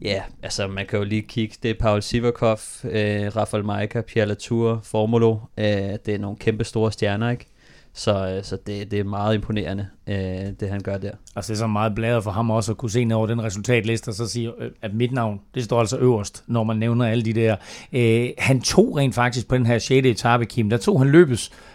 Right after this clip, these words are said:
Speaker 2: øh, samlede førertrøje. Han mistede den så godt nok igen på syvende til Sivakov, som, øh, både tog, øh, førertrøjen fra danskeren, og altså også, øh, i og med, at det var den afsluttende etape,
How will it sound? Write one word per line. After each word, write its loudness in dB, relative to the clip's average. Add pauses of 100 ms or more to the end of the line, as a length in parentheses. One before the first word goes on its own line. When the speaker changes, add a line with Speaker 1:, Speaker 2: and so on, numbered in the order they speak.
(100)
Speaker 2:
øh, 6
samlede 6
førertrøje. 6
Han 4
mistede 4
den 0
så 2
godt 4
nok 2
igen 2
på 0
syvende 4
til -4
Sivakov, 2 (360)
som, 2
øh, 2
både 6
tog, 4 (200)
øh, 0
førertrøjen -2
fra -4
danskeren, -2
og 2
altså -2
også, -2
øh, 0
i 0
og 2
med, 2
at 2
det 2
var 2
den -2
afsluttende 0
etape, 0